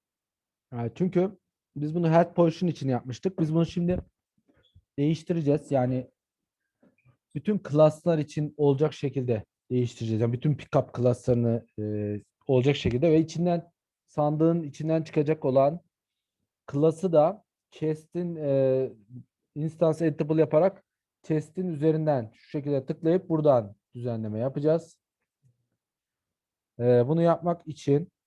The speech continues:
ne yapacağız? Şu class değişkenine bir, e, değişkeni atacağız. Şöyle sürükleyelim ve promote to variable diyelim. Ve burada arkadaşlar aktör olmayacak bu. Bu pick-up olacak. Çünkü aktör dersek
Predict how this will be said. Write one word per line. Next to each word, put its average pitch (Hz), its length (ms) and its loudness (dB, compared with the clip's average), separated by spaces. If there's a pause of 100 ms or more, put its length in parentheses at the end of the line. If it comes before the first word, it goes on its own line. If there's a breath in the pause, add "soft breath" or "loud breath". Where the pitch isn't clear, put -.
(540)
ne 165 60 0
yapacağız? 165 340 2
Şu - 260 -12
class 165 340 0
değişkenine 151 580 -2
bir, 139 320 -10
e, 131 200 -2
değişkeni 147 460 -2
atacağız. 113 440 -2
Şöyle 123 480 0 (880)
sürükleyelim 147 800 0 (1120 soft breath)
ve 147 140 -4
promote 160 480 -2
to 156 120 -6
variable 147 440 0
diyelim. 120 360 -4 (1700)
Ve 156 140 -2
burada 170 240 4
arkadaşlar 156 640 2
aktör 160 400 -2
olmayacak 156 520 -2
bu. 123 200 -10 (640)
Bu 170 60 -6
pick-up 165 400 0
olacak. 131 320 2
Çünkü 160 200 -2
aktör 160 320 2
dersek 175 420 2